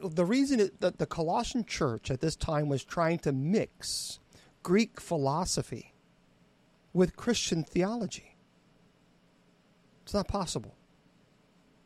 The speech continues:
You can't, because then you have multiple gods. The result was called Gnostic philosophy. And among other things, it was taught that the physical world was pure evil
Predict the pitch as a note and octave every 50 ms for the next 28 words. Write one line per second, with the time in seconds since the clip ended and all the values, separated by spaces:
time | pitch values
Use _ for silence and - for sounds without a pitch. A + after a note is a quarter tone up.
0 | _ _ _ _ _ _ _ _ _ _ F#3 F#3+ - - - G3 G#3+ F#3 B2+ -
1 | - - - _ _ _ _ _ _ _ _ _ - G3 - F#3+ E3+ D3 F#3+ A3
2 | A3 G#3 F#3 D#3 D#3+ D#3 D3 C#3+ C#3 D3 D#3 F3+ F3 - F3 D#3 D#3 F3+ F3 E3+
3 | F3+ G3 A3 F3+ - - - - - - - - _ _ _ _ _ - - -
4 | - - - F3+ E3+ E3 D#3+ C3+ D3 F#3 G#3+ - - - A3 C#4 - - - -
5 | D#3 C#3+ C#3 C#3+ D#3 - - - _ _ - C#3 C3+ C#3 C#3 C3 C3+ B2 - -
6 | - - - - - - _ _ - - - F#3 F3+ F#3+ A3 A3 - - C#3 -
7 | - A#2 - - _ _ _ _ _ _ _ _ _ _ _ _ _ _ _ _
8 | _ _ _ _ _ _ _ - - - - D#3+ D3 D3+ D3 D3 D3 D3 C#3 C#3
9 | D3+ G3+ D4+ A#3 - D3+ C3+ B2 A#2 C3 D3 D#3+ - - - E3 F3 D#3+ D3+ C#3
10 | - - C#3 D3 D#3+ D#3 - D#3+ C#3 - C#3 - - - G#3+ A3 B3 B3+ - C#4
11 | B3 D#3 E3 E3+ F3 F3 D#3+ D3 C#3 - - - G3 G3+ G3 G3 - - G3 F3+
12 | D3 A#2 B2 A2+ F#2+ -